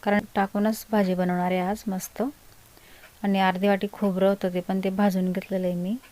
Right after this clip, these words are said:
तीन कांदे घेतलेले आहेत, कांदे छान भाजले गेलेत. आठ ते नऊ पाकळ्या लसणाच्या, एक इंच अद्रक घेतलेला आहे. अद्रकचे पण असे छोटे छोटे काप करून घेतलेले आहेत. कोथिंबीर आणि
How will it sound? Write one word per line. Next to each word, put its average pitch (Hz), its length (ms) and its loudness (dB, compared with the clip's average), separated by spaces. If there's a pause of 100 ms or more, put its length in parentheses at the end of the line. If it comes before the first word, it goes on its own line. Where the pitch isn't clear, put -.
(880)
तीन 202 280 0
कांदे 190 340 0
घेतलेले 190 280 0
आहेत, - 180 -6
कांदे 185 360 0
छान 196 200 0
भाजले 185 360 0
गेलेत. 185 280 -2 (1000)
आठ 190 220 0
ते 196 60 0
नऊ 196 200 0
पाकळ्या 185 300 0
लसणाच्या, 190 580 -2 (880)
एक 190 240 -2
इंच 190 240 -2
अद्रक 185 420 2
घेतलेला 190 440 0
आहे. 175 280 -2 (960)
अद्रकचे 190 380 0
पण 202 120 2
असे 202 220 0
छोटे - 720 -6
छोटे 196 240 -2
काप 190 200 -2
करून 196 220 2
घेतलेले 196 280 0
आहेत. 180 220 0 (720)
कोथिंबीर 190 600 0
आणि 190 220 0